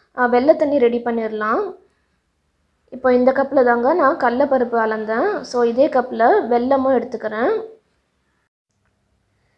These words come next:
இப்போ இந்த வெல்லம் மெஷர் பண்ண கப்லயே ஒரு கப் அளவுக்கு தண்ணி சேர்த்துக்கிறேன்.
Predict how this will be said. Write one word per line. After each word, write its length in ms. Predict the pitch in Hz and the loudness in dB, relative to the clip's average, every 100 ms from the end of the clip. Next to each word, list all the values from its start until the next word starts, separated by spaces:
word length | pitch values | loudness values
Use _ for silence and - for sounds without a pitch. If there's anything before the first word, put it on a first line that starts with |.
| _ _ | _ _
இப்போ 340 | - 269 247 294 | -10 0 4 4
இந்த 180 | 294 247 | 4 2
வெல்லம் 420 | 247 269 349 269 | 2 2 2 0
மெஷர் 240 | - 277 | 0 -2
பண்ண 200 | 254 240 | 0 -4
கப்லயே 640 | 240 233 233 233 247 349 | -2 -4 -2 2 4 4
ஒரு 160 | 262 240 | 4 2
கப் 180 | 247 247 | 2 0
அளவுக்கு 400 | 262 240 233 277 | 2 2 0 0
தண்ணி 300 | - 233 262 | 0 0 -2
சேர்த்துக்கிறேன். 960 | 262 233 233 226 208 226 403 381 - | 0 -2 -2 -8 -6 -4 -4 -4 -12